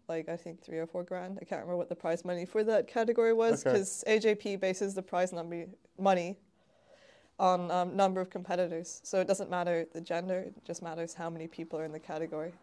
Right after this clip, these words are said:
Speaker 2: That's interesting. So is there,
Speaker 1: Yeah.
Speaker 2: was there more female competitors in A G P, A J P, do you think, obviously, compared to other
Speaker 1: Um,
Speaker 2: competitions?
Speaker 1: I think the incentives are there for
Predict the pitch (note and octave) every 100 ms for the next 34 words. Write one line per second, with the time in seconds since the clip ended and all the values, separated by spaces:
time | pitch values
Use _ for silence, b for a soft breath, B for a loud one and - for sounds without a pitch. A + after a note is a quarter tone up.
0 | - A2+ - F#2 - E2 - F2 E2+ F#2
1 | F2+ G2 E3 - - A2 F#2 F#2+ F#2+ G2+
2 | G2+ G2+ G2 F#2 F#2 - - - G2 F#2+
3 | - F#2 - F2+ F2+ F2+ F2 F2 F#2+ -
4 | E2+ F2 F2+ F2+ D#2+ D#2 D#2+ D2+ D#2+ D#2
5 | E2 D#2+ D#2+ E2 D#2+ - F#3+ G3+ G3+ G3+
6 | - - E3 A3 B3+ A#3+ A3+ A3+ G#3+ A3
7 | G3+ G3+ F#3+ F3+ F#3 F#3 F3+ F3+ F3